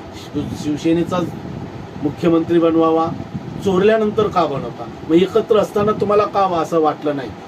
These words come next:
की महाराष्ट्रातला मुख्यमंत्री, अं, शिवसेनेचा बनावा?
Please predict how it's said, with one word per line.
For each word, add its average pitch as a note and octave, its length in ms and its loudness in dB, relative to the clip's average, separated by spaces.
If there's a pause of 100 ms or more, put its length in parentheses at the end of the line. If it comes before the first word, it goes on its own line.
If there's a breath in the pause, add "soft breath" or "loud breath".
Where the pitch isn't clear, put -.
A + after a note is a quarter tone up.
की D#3 80 4
महाराष्ट्रातला D#3 680 0
मुख्यमंत्री, D3 920 -6
अं, C3 300 -8 (200)
शिवसेनेचा D#3+ 540 2
बनावा? C3 380 -2